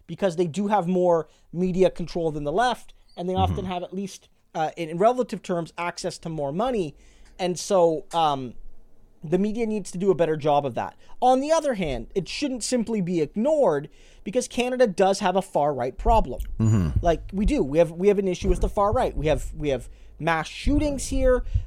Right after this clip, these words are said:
Speaker 1: Uh, more in the last few years, I think there's something, more Muslims have been killed in Canada than any other G seven country.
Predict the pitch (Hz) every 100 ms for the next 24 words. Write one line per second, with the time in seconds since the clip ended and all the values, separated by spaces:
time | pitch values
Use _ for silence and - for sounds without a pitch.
0 | - 156 151 175 214 233 208 202 202 220
1 | - 240 226 196 226 202 180 208 196 202
2 | 202 190 214 196 208 202 220 196 190 185
3 | 170 202 190 185 - 185 190 190 170 165
4 | 165 170 160 156 160 147 143 143 294 294
5 | - 262 262 254